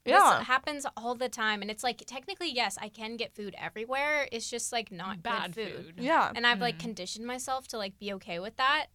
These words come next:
Speaker 2: <laughs> This is so spoiled. I've conditioned myself to be okay with that, but, like, it's just nice when, like, there are places that cater to, like,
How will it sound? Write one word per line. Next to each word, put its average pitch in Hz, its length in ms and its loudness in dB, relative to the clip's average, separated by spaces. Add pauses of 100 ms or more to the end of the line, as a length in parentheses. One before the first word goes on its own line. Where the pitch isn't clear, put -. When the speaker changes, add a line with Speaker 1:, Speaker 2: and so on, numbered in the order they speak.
(100)
Speaker 2:
<laughs> - 760 0 (960)
This 285 180 -10
is 311 120 -8
so 240 200 -2
spoiled. 196 540 -8
I've 240 260 2 (360)
conditioned 320 380 -4
myself 320 280 -4
to 277 60 -10
be 285 140 -2
okay 269 180 -6
with 285 120 -6
that, 311 220 0
but, 240 120 0
like, 226 240 -2 (640)
it's 233 180 -2
just 277 180 -6
nice 208 360 0
when, 226 160 -4
like, 190 380 -2
there 190 220 -2
are 190 80 0
places 190 440 -10
that 196 200 -4
cater 190 540 -8
to, - 120 -16
like, 180 160 -12